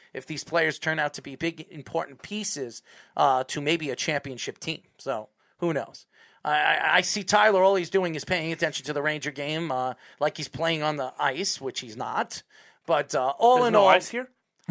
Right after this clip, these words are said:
Speaker 1: um, <laughs> obviously not.
Speaker 2: Oh, I thought you were getting the ice redone.
Speaker 1: So why don't we get into,
Speaker 2: Maybe
Speaker 1: uh,
Speaker 2: the Islanders would have a place to stay permanently if they all got an ice rink.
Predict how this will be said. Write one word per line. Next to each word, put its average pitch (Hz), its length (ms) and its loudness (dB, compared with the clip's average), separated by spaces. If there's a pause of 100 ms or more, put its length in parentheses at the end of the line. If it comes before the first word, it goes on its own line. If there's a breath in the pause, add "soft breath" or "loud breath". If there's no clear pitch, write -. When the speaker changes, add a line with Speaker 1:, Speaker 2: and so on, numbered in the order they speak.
Speaker 1:
um, 170 440 8 (480)
<laughs> - 220 -16
obviously 147 500 -2
not. 113 380 -14
Speaker 2:
Oh, 160 120 -6
I - 20 -6
thought 196 180 -10
you 196 80 -12
were 185 60 -10
getting 185 240 -8
the 185 140 -8
ice 190 280 -8
redone. 123 280 -18 (500 soft breath)
Speaker 1:
So 254 280 10
why 277 100 10
don't 320 120 6
we 320 100 4
get 285 180 6
into, 208 720 2
Speaker 2:
Maybe 156 140 0
Speaker 1:
uh, 160 120 6
Speaker 2:
the 180 60 6
Islanders 170 320 4
would 165 140 -6
have 165 160 0
a 151 60 -12
place 170 300 -8
to 156 60 -16
stay 165 240 -8
permanently 165 460 -2
if 127 80 -8
they 143 60 -6
all 143 160 -4
got 147 160 -6
an 139 60 -6
ice 160 260 -4
rink. 135 180 -12